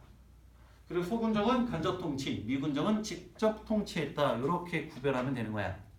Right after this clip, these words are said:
자, 그럼 이제 다음 시간에 볼 건 뻔하네. 이제 이 나라가 남쪽엔 미군정, 위쪽에는 소군정,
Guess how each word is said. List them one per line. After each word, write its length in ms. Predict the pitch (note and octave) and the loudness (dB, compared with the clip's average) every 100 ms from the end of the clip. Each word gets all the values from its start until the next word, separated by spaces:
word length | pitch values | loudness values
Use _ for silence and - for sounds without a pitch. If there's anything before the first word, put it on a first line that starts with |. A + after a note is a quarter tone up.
| - - - - - - - - - - | -20 -20 -20 -20 -20 -20 -20 -20 -20 -4
자, 180 | D3 - | -2 0
그럼 160 | C#3+ | 2
이제 260 | B2+ D#3+ C#3 | 2 4 4
다음 220 | D#3+ G3 | 4 4
시간에 220 | A3+ B3 A3+ | 6 8 8
볼 140 | G3 | 6
건 140 | G3 E3+ | 2 2
뻔하네. 540 | G#3 F#3 F3 A3+ - - - | 4 4 2 0 -4 -12 -10
이제 180 | F3 G#3 | -4 0
이 140 | F3+ G3 | 2 4
나라가 580 | G3 F3 F3 - - - - - | 6 6 6 4 -2 -12 -10 0
남쪽엔 500 | G3 G#3 A3 A3+ G3 | 2 4 6 6 4
미군정, 560 | F#3+ F#3 D3+ A2+ F#2 - - - - | -2 0 2 0 -2 -12 -20 -16 -10
위쪽에는 520 | E3+ G3 G3+ A3 G#3+ | -8 -2 4 4 4
소군정, 580 | A#3 G3 D#3 A2+ F2+ | 0 0 2 0 -2